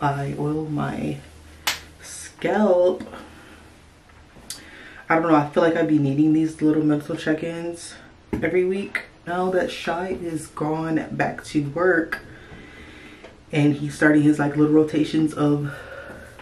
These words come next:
being out to sea, I don't know, I'm starting to get, like, a little bit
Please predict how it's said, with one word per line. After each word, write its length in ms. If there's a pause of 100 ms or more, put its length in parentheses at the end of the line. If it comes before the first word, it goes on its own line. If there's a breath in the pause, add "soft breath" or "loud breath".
being 260
out 200
to 100
sea, 480 (840 loud breath)
I 80
don't 120
know, 100
I'm 120
starting 340
to 0
get, 180
like, 300 (160)
a 60
little 240
bit 360